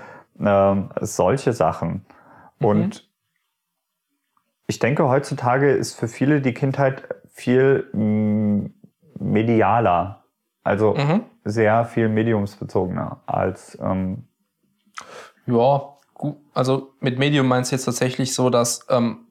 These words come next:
Speaker 2: au-,
Speaker 1: Digital.
Speaker 2: digitale,
Speaker 1: Ja.
Speaker 2: audiovisuelle tatsächlich.
Speaker 1: Ja.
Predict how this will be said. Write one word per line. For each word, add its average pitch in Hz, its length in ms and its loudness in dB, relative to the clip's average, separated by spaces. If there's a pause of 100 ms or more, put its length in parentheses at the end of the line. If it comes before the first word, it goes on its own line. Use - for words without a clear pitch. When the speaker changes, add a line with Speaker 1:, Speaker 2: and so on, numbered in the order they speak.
Speaker 2:
au-, - 160 -8 (400)
Speaker 1:
Digital. 98 480 2 (320)
Speaker 2:
digitale, 127 520 2
Speaker 1:
Ja. 127 60 2
Speaker 2:
audiovisuelle 120 760 0
tatsächlich. 127 640 -6
Speaker 1:
Ja. - 220 -6